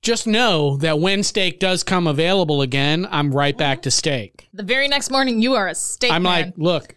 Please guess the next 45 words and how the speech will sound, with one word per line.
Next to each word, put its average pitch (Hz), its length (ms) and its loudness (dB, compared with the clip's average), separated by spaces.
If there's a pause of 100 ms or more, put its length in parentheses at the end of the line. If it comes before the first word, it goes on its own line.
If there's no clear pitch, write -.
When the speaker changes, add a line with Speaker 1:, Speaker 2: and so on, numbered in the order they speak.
Speaker 1:
and 170 200 -2
I 190 120 0
might 226 240 0
even 202 180 0
deny 175 340 0
having 170 440 -2
chicken 190 320 -2
the 143 80 0
night 143 200 -2
before. 170 240 -2
Speaker 2:
No, - 120 2
you 302 160 -2
won't. 427 240 -2
You 339 80 2
won't 480 220 -2
deny 440 360 0 (140)
it 247 100 -4
because 285 280 0
Speaker 1:
Oh, 247 120 2
Speaker 2:
you 311 120 0
will, 311 180 2
Speaker 1:
won't 226 200 0
I, 233 100 2
Speaker 2:
you 226 60 0
will 220 180 2
Speaker 1:
though? 220 40 -4
Speaker 2:
probably, 320 640 0
or 220 100 0
you 220 140 -4
might 226 240 0
deny 175 280 -2
it, 160 80 -6
but 220 120 0
Speaker 1:
Yeah. 156 120 2
Speaker 2:
you 180 60 2
would 233 120 -2
probably 240 560 -4
see 269 240 0
it 254 80 0
in 220 160 -2
your 240 100 2
mind 247 380 0
as 190 140 -2
not 226 260 0
really 254 760 0